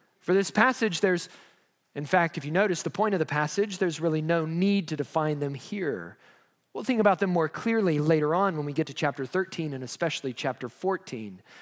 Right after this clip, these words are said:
where Paul focuses more intently on what they are and how they're to be used.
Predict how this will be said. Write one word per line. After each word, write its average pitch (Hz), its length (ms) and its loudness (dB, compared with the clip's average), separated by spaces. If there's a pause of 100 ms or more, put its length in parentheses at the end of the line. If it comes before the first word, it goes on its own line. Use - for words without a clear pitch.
(200)
where 220 120 0
Paul 214 260 4
focuses 185 640 0 (220)
more 202 220 4
intently 180 760 2
on 156 240 -2
what 202 220 0
they 185 160 4
are 175 380 4
and 208 220 0
how 170 280 2
they're 170 120 0
to 147 80 -6
be 147 60 -4
used. 151 880 -4